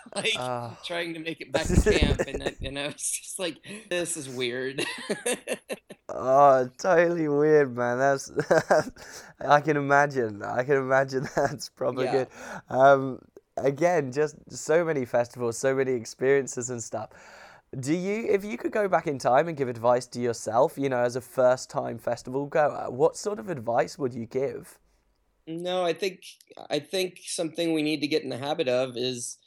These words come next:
Speaker 1: you know, w-, when a big thing that, that made me s-, s-, start this journey is, is bu-, when I went to my second festival, which was Coachella, uh, by the end of it, I, I really saw the festival niche, and I recognized going to a festival, uh,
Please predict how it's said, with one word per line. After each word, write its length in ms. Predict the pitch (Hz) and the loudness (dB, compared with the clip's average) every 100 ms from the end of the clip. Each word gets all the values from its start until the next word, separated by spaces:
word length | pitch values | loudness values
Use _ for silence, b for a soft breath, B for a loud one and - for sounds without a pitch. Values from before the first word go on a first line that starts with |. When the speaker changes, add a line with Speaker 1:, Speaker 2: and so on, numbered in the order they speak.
| b b - | b b -8
Speaker 1:
you 80 | 139 | -2
know, 300 | 131 131 - _ _ _ _ _ | 0 0 -4 _ _ _ _ _
w-, 160 | - - _ _ | -18 -18 _ _
when 800 | 135 156 151 147 147 147 143 131 _ _ _ - | -4 0 2 2 0 -2 -6 -10 _ _ _ -8
a 80 | 147 | -6
big 260 | 139 185 180 | -2 -4 -4
thing 260 | 190 175 | -6 -2
that, 180 | 156 139 - - 131 | -2 -2 -6 -16 -10
that 120 | 131 | -6
made 220 | 139 143 | -6 -6
me 80 | 143 | -6
s-, 200 | 135 - _ | -8 -14 _
s-, 400 | - - - - _ _ _ | -20 -16 -16 -18 _ _ _
start 380 | - - 147 147 | -14 -6 -4 -4
this 180 | 143 - | -8 -12
journey 480 | 135 135 156 143 127 | -8 -6 -4 -4 -4
is, 320 | 120 117 - b b - | -4 -8 -14 b b -8
is 220 | 127 117 | -6 -6
bu-, 120 | 117 123 117 | -6 -8 -8
when 200 | 123 131 | -4 -2
I 60 | |
went 140 | 139 - | -2 -4
to 80 | |
my 80 | 131 | -8
second 340 | 113 175 - - | -6 -6 -6 -6
festival, 360 | 135 - 131 | -6 -4 -6
which 140 | 123 120 | -8 -10
was 100 | 113 | -14
Coachella, 680 | 123 - 160 170 131 123 b b _ _ _ _ | -12 -6 -2 0 0 0 b b _ _ _ _
uh, 180 | 120 120 | -4 -2
by 160 | 120 123 | -2 -2
the 140 | 151 | -2
end 120 | 165 | -2
of 80 | 143 | -4
it, 80 | 123 | -4
I, 140 | 127 - | -4 -6
I 60 | |
really 240 | 127 143 131 | -6 -4 -6
saw 220 | - 143 | -4 -6
the 100 | 123 | -6
festival 440 | - 135 135 117 | -8 -10 -10 -12
niche, 340 | 113 151 139 - | -6 -4 -4 -6
and 80 | 120 | -8
I 60 | |
recognized 380 | 120 135 - - | -6 -6 -8 -8
going 200 | 127 123 | -6 -6
to 100 | 127 | -10
a 40 | 117 | -6
festival, 720 | 151 160 - 123 120 117 b b _ | -4 -4 -6 -6 -6 -6 b b _
uh, 340 | 120 117 117 | -2 0 0